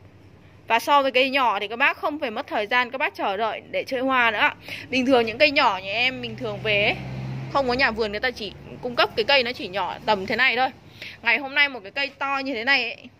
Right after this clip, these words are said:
là một cái dòng khá là hiếm, ít có. Đấy ạ. Em gọi đây là cây số một nhá. Một cây Korat Koki này, rất là đẹp luôn. Đó, cây này thì nó có một vấn đề là nó hơi bị gãy ngang ở chỗ đoạn này.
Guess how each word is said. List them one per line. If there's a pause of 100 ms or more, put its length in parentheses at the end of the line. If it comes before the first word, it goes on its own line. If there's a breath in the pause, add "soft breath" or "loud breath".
(120)
là
một
cái
dòng
khá
là
hiếm,
ít
có. (540 loud breath)
Đấy
ạ. (1000)
Em
gọi
đây
là
cây
số
một
nhá. (180)
Một
cây
Korat
Koki
này, (120)
rất
là
đẹp
luôn. (1600)
Đó, (400)
cây
này
thì
nó
có
một
vấn
đề
là
nó
hơi
bị
gãy
ngang
ở
chỗ
đoạn
này.